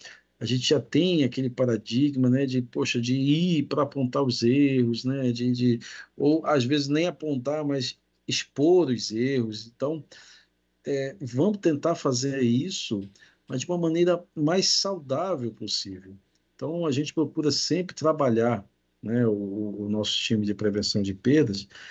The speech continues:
levando eles a entender que quem são os nossos clientes? Os nossos clientes são os gerentes de lojas, os gerentes de setores, os encarregados, aquele, o nosso time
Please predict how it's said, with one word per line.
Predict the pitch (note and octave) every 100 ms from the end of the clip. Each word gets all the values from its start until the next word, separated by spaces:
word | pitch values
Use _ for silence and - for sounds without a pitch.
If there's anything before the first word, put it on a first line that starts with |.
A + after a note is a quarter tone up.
| - -
levando | C3 F#3 E3 C3+ G3 G#3 C#3+
eles | D3 E3+ C3
a |
entender | C#3+ C#3 B2+ B2+ D3+
que | - A#2+ F#2+ -
quem | G3 G3
são | - G3+
os | E3+
nossos | - C3 - -
clientes? | C#3 A2+ G2 F#2+
Os | C#3+
nossos | D#3 F#3 -
clientes | D3 E3+ F3+
são | - G#3+ G3 B2 - - _
os | - C#3+
gerentes | D#3 C#3 C3 C3
de | C#3+
lojas, | C3 B2+ B2 A#2 G#2+ G2+ _ _ _
os | B2 A#2
gerentes | B2 B2 B2 A#2
de |
setores, | - C#3+ C3 B2+ B2+ B2 A2+ G#2+
os | B2 A#2
encarregados, | B2 A#2+ A#2+ B2 A#2 B2 A#2+ A2+ A2
aquele, | A#2+ D3+ D3 D#3 -
o | F3+
nosso | E3+ F#3 -
time | - - F#3 G#3+ D#3+